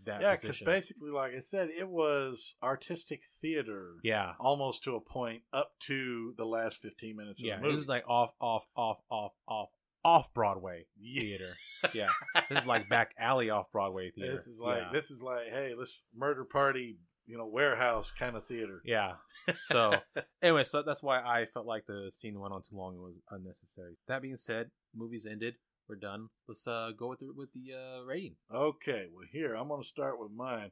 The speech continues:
Speaker 1: Go for it.
Speaker 2: The acting is a definite five turd slam dunk.
Speaker 1: Okay.
Speaker 2: Absolutely sucked. The acting was pathetic. No redeeming characters whatsoever. Every single one of 'em, the
Speaker 1: Yeah.
Speaker 2: acting was terrible.
Speaker 1: Yeah.
Speaker 2: Uh, the script,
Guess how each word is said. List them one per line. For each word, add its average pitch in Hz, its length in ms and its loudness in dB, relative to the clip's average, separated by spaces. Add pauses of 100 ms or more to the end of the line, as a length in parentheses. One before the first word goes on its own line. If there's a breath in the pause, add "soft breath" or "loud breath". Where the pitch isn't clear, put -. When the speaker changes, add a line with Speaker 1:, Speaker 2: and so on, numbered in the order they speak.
Speaker 1:
Go 113 120 -2
for 98 220 -4
it. - 120 -20
Speaker 2:
The 107 180 -8
acting 175 600 -2 (400)
is 110 180 -10
a 123 120 -2
definite 113 560 -6
five 113 400 -8
turd 113 420 -6
slam 107 460 -12
dunk. 101 280 -12
Speaker 1:
Okay. 117 220 2 (300)
Speaker 2:
Absolutely 139 640 -6
sucked. - 480 -10
The 107 100 -18
acting 127 480 -8
was 113 140 -14
pathetic. 101 560 -12 (120)
No 139 220 -2
redeeming 165 380 -2
characters 123 400 -4
whatsoever. 113 520 -8
Every 147 240 -2
single 147 360 -8
one 131 160 -6
of 117 160 -2
'em, 110 180 -12 (340)
the 113 100 -6
Speaker 1:
Yeah. 117 160 6
Speaker 2:
acting 110 260 -6
was 107 100 -12
terrible. 104 480 -4
Speaker 1:
Yeah. 104 280 0 (420)
Speaker 2:
Uh, 117 260 4
the 101 80 -8
script, - 560 -2